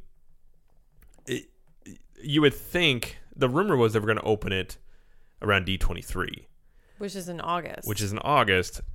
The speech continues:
Speaker 1: But to me, that is just a nightmare scenario for the workers or anybody in there, because you have so many people descending there, and all those people there, plus the land's already gonna attract people. I just feel like that would have been a,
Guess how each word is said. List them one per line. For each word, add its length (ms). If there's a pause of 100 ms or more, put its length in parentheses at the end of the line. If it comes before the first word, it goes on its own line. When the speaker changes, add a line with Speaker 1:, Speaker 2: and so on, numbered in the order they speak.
(220)
Speaker 1:
But 200
to 180
me, 380
that 280
is 260
just 320
a 240 (1040)
nightmare 500
scenario 500
for 340 (100)
the 100
workers 800
or 180
anybody 400
in 100
there, 120
because 340
you 100
have 180
so 340
many 140
people 200
descending 440
there, 260 (720)
and 180
all 220
those 140
people 200
there, 160
plus 440 (540)
the 220
land's 340
already 300
gonna 160
attract 320
people. 460 (460)
I 120
just 160
feel 120
like 200
that 180
would 100
have 120
been 180
a, 200